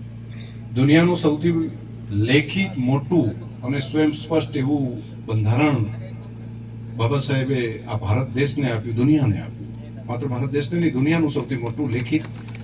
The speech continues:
સંવિધાન એ આપણું ભારતનું છે અને સ્વયં સ્પષ્ટ છે. એમાં બાકી બધી બાબતો ઘણી બધી છે, પરંતુ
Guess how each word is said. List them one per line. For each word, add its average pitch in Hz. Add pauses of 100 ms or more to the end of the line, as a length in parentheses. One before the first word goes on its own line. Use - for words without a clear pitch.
(680)
સંવિધાન 127
એ 127
આપણું 127
ભારતનું 135
છે -
અને 131
સ્વયં 151
સ્પષ્ટ 165
છે. - (960)
એમાં 202
બાકી 185
બધી 226
બાબતો 247
ઘણી 202
બધી 123
છે, - (720)
પરંતુ 240